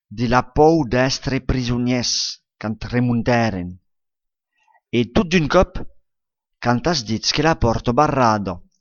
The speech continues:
era pas normal, la presenza estranyo d'aquel estuc rutz dins aquel lloc m'és venguda al cap. Calcun nos ha vistes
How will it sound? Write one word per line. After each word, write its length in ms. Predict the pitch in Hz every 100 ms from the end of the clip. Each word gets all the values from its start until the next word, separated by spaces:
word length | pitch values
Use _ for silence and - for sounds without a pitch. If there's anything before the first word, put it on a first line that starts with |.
| _
era 240 | 120 127 113
pas 160 | 160 135
normal, 460 | 123 117 147 180 170 _ _ _ _ _ _ _ _ _
la 120 | 110 127
presenza 640 | 165 170 151 131 - 131
estranyo 540 | 147 - 151 139 117
d'aquel 360 | 110 120 131 127
estuc 400 | - - 151 123 135
rutz 460 | 196 - - - - _ _ _ -
dins 320 | 107 117 120
aquel 260 | 127 117 104
lloc 260 | 139 170 - - - _ _ _ -
m'és 220 | 120 104
venguda 400 | 135 147 170 139
al 120 | 110
cap. 260 | 107 - - - _ _ _ _ _ _ _ _ _ _ _ _ _ _ _ _ _ _ _
Calcun 600 | - 143 - - 123 107
nos 200 | 127 127
ha 80 | 127
vistes 1000 | 107 120 151 151 - 170 175 - - -